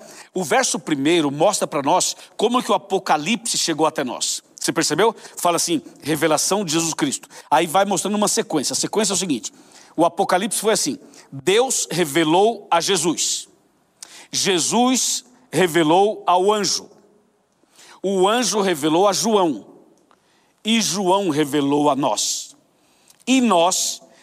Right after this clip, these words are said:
devemos revelar aos nossos amigos, aos nossos queridos, aos nossos familiares.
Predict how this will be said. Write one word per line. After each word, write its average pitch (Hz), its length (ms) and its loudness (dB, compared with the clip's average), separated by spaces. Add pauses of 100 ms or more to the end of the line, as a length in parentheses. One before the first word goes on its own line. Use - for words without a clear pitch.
devemos 180 460 0
revelar 208 680 2
aos 202 280 0
nossos 185 320 0
amigos, 233 520 -6 (400)
aos 175 240 0
nossos 165 380 0
queridos, 202 640 -4 (260)
aos 175 200 0
nossos - 300 -2
familiares. 160 680 -4